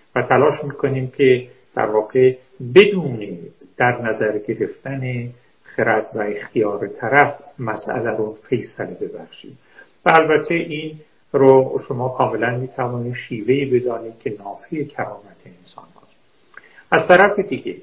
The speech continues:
به نظرم میاد که این ایده، ایدهٔ درست و قابل دفاعیه که در بسیاری از مواقع خشونت به خشونت بیشتر می‌انجامد. شما وقتی که به دیگری زیان می‌رسانید،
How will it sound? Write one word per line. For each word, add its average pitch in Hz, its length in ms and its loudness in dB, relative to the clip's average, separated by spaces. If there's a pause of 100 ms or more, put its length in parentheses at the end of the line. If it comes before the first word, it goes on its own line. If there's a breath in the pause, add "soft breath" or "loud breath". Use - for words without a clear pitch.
(300 soft breath)
به 180 100 2
نظرم 196 420 2
میاد 190 280 -6
که 190 60 -6
این 196 280 -6
ایده، 175 240 0
ایدهٔ 170 760 -2 (320)
درست 151 440 4
و 147 40 0
قابل 120 460 0
دفاعیه 135 640 -2 (100)
که - 60 -10
در 113 280 -8
بسیاری 123 500 -6
از 76 220 -6
مواقع 95 480 -12
خشونت 127 720 -10
به 127 80 -10
خشونت 110 640 -16
بیشتر 139 420 -6
می‌انجامد. - 800 -14 (440 soft breath)
شما 143 280 4
وقتی 147 260 2
که 156 140 -6
به 135 120 -4
دیگری 117 440 0
زیان 107 420 -8
می‌رسانید، 107 840 -6